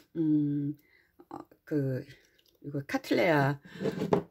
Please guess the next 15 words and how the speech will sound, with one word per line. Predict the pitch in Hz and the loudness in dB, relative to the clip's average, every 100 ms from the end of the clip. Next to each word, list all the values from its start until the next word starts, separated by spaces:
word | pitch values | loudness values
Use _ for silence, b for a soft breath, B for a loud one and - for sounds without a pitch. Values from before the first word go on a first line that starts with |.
| _ - | _ -8
이쪽 | 175 156 147 | -2 -2 0
거를 | 131 139 151 | 2 2 2
두 | 180 | 0
개 | 196 | 0
사가지고 | 196 165 147 - - 233 - | 2 0 -2 -6 -6 -8 -8
하나는 | - 226 196 196 262 285 | -6 -2 0 6 6 6
사무실에, | 269 175 131 - 107 - | 4 2 2 -2 -10 -8
하나는 | 202 190 185 262 269 | -2 0 2 4 4
집으로. | - 151 120 110 - _ B B B B B - | 2 -4 -6 -10 -12 _ B B B B B -4
어, | 151 139 | -2 -2
금조, | - 170 170 160 160 147 143 - | 0 2 4 4 4 4 0 -6
이게 | 170 143 - | -4 -4 -4
오른쪽에 | 180 185 - 151 143 - | -4 -6 -4 -6 -6 -2
금조거든요. | 175 170 175 151 135 135 196 - | -2 0 -2 -4 -4 -6 -6 -8
금조, | 180 180 - 143 127 | -4 -2 0 -2 -4